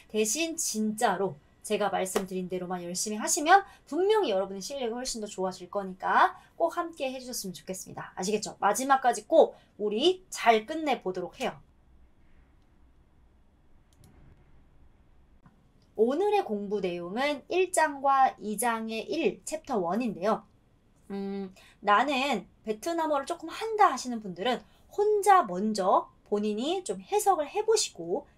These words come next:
그 다음에 해석 강의 영상을 보시길 바라고요. 만약에 "나는 아직 초보자기 때문에 좀 힘들다." 하시는 분들은 해설 강의를 보고 나서 정리를 하고 나서 다 숙지하고 나서 그 다음 다시 본인이 스스로 해석을 해보시는 방법을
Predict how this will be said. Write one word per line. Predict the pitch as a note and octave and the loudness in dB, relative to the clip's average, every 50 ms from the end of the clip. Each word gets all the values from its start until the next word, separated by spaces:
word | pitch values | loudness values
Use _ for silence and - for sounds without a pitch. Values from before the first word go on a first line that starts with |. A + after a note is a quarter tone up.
| _ | _
그 | - F#3+ | -12 -6
다음에 | G3 F#3 F#3+ G3+ | -6 -4 -4 -4
해석 | A#3+ E4 E4 F4 - - | -6 -2 -2 -2 -2 -2
강의 | G3 F3+ F3+ F#3 F3+ | -6 -12 -12 -10 -10
영상을 | E3+ F3 F#3 F#3 G3 F#3 F#3 F#3 | -10 -10 -10 -8 -8 -10 -10 -10
보시길 | F3+ E3+ - F3+ F#3 F3 | -12 -12 -12 -10 -10 -10
바라고요. | - F3+ F3+ G#3+ G#3 G#3 F3 G#3 C4+ A#3+ - - - - - - - - | -8 -4 -2 -2 -2 0 4 8 8 8 6 4 -10 -20 -20 -20 -8 0
만약에 | A#3 C4 D#4+ F#4 F4 - A3+ - | 2 6 8 8 8 8 6 0
"나는 | - F#3+ G#3 A3 G3+ | 0 -2 -2 -2 -2
아직 | G3+ F#3 G3+ G3+ - - | -2 -4 -4 -6 -6 -12
초보자기 | - - G4+ G#4 A4 A4 G#4 G4+ F4 D4 C#4+ - | -6 -2 0 2 2 4 4 4 2 2 0 -6
때문에 | - A#3 G#3+ G#3+ G#3 - | -6 -6 -4 -6 -6 0
좀 | A3 G#3+ G3+ G3 G3 - _ | 0 0 0 0 -4 -12 _
힘들다." | - - G4 G4+ G#4 G#4 F4+ - G3 F#3+ - - _ _ | -10 -8 -6 -2 0 0 0 0 -2 -4 -6 -8 _ _
하시는 | - G#3 F3 G#3 G#3 F#3+ F3+ | -16 -14 -12 -10 -10 -10 -10
분들은 | F3+ F#3 F#3+ G3+ F3 E3+ G#3 D4 F4+ F4+ - - - _ _ _ - | -8 -8 -6 -6 -2 2 4 4 4 2 0 -12 -20 _ _ _ -4
해설 | F#4+ G4+ F#4+ G#4+ G#4 F4+ D4+ | -4 -2 2 4 4 4 2
강의를 | G#3+ F#3+ F3+ F3+ F3+ E3+ F3 F3+ - | 0 -6 -10 -10 -10 -12 -12 -14 -10
보고 | - - B3 C4+ C4+ F4 F4 D#4+ | -6 -2 -2 0 4 4 4 4
나서 | B3 F3+ F3+ F#3 - G3+ G3 A3 A3+ - - _ _ _ - | 2 -2 -4 -4 -2 2 2 2 2 0 -4 _ _ _ -16
정리를 | - G3 F#3 F#3 F#3+ G3 G3 F#3 G3+ | -12 -10 -8 -8 -8 -8 -6 -6 -6
하고 | G#3+ - F#4+ G#4 G#4 G#4 G#4 G4 | -4 0 2 4 6 6 6 4
나서 | D#4+ A3 F#3 F#3 F#3 - G#3 F#3+ G#3 A#3+ C#4+ F4 F4 - - - _ _ | 4 0 -2 -4 -4 -2 2 4 8 10 8 8 8 4 -12 -20 _ _
다 | - - - D4 D#4+ E4+ F4+ F#4+ F#4+ | -18 -12 -6 0 4 8 10 10 10
숙지하고 | F#4 - F#4 - - - - E4+ E4 D#4+ E4+ E4+ E4+ E4 | 8 4 -2 -10 -10 -8 -6 -4 -2 -2 0 0 0 0
나서 | D4+ C#4 C#4 C4+ D#4 D#4+ E4 - - - _ _ | 0 0 0 2 6 6 6 4 4 -4 _ _
그 | - - G3 | -6 -2 0
다음 | A3 A3 A3+ A3 G#3+ | 2 2 2 0 -4
다시 | - - G#3 G#3+ A#3+ A3+ | -8 -10 -8 -6 -6 -4
본인이 | - G3 F#3 F3+ F3+ F#3 | -2 -4 -4 -4 -4 -8
스스로 | F#3 G#3+ A3+ - G#3 F#3+ G3 | -8 -8 -6 -4 -4 -4 -4
해석을 | A3+ G#3+ A#3 G#3 F#3+ G#3 A#3 | -6 -6 -6 -6 -6 -6 -8
해보시는 | C4+ - A#3+ G#3+ - F#3+ F#3 F3 | -6 -6 -4 -6 -6 -6 -8 -10
방법을 | F3+ F3+ G3 A3 G#3+ A3 G#3 F#3 G3 B3+ D4+ E4 D#4+ | -10 -10 -8 -4 0 0 0 2 4 4 4 4 2